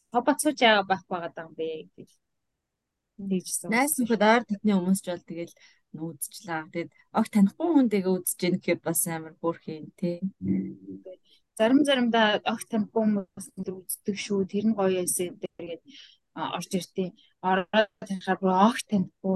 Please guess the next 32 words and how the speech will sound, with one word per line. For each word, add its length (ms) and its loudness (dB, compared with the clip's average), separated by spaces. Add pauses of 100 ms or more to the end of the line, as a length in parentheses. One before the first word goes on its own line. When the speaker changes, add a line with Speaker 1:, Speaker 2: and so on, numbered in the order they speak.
Speaker 1:
ямар 240 0
ч 80 -20
мэдүүлэхгүй. 1040 0
Тэр 140 10
хүмүүс 340 10
тиймээс 440 6
бид 200 -16
нар 140 -20
бичдэг 500 -4
шүү. 200 -6 (120)
Бас. 180 0 (1300)
Тэгэхээр 160 8
Speaker 2:
Бид 160 8
Speaker 1:
ганц 240 8
Speaker 2:
нар 80 2
Speaker 1:
хоёр 240 6
Speaker 2:
нөгөө 300 6 (100)
Speaker 1:
тий. 240 -2
Speaker 2:
тий, 160 4
хүмүүс 400 10 (160)
зориулж 560 8
Speaker 1:
Тий. 160 -2 (160)
Speaker 2:
гэхээсээ 340 4
илүү 220 4
өөрсдийнхөө 600 6
түүхийг 420 0
хадгалж 400 -4
үлдэж 320 -2
байгаа 320 2
гэдэг 320 -6
утгаараа 420 2 (560)
тэгээд 220 2